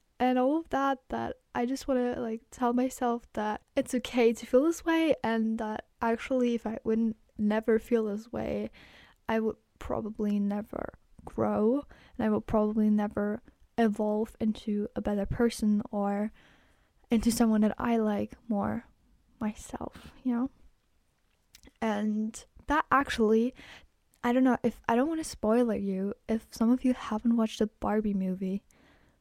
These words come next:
Is it still in the cinemas? Can you still watch it? If you can still watch it,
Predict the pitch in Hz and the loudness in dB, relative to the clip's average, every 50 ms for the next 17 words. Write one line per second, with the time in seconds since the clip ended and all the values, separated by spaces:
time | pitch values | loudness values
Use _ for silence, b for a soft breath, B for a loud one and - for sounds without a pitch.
0 | b b _ _ - - - 233 - 320 330 - - - 240 247 269 269 262 - | b b _ _ -10 -6 -4 -2 -2 -4 -4 -4 -4 -2 0 2 4 2 2 2
1 | - - 220 226 240 262 277 277 277 277 285 - - - _ _ - - 240 240 | 2 0 2 4 4 6 6 4 4 2 -2 -6 -12 -20 _ _ -4 2 4 4
2 | 269 320 - - 311 294 240 226 240 - - 277 277 269 - _ _ _ _ _ | 4 2 0 -2 0 2 2 2 0 0 0 0 0 0 0 _ _ _ _ _
3 | _ _ _ _ _ _ - - 285 - 339 - 349 320 - - 294 285 262 262 | _ _ _ _ _ _ 2 4 4 4 2 2 0 -4 -2 0 2 2 4 4
4 | 269 269 - - 214 - | 4 2 2 -2 -4 -4